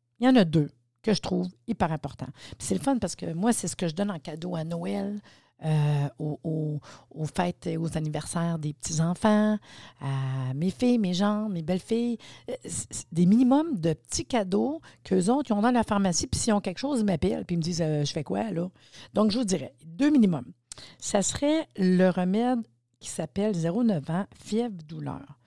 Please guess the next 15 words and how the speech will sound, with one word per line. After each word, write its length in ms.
Pourquoi ? 360
Parce 200
que 220
c'est 600
le 220
remède 480
de 100
première 480
intention. 460
Euh, 100
la 120
première 260
chose 240
qu'on 220
remarque 500